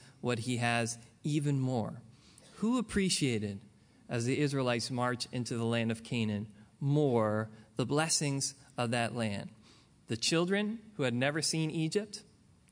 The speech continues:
or Joshua and Caleb who had been there at the Passover and saw all the miracles and saw the blood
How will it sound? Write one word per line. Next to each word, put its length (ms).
or 140
Joshua 500
and 120
Caleb 520
who 120
had 160
been 220
there 160
at 80
the 80
Passover 720
and 100
saw 380
all 240
the 100
miracles 760
and 120
saw 280
the 100
blood 480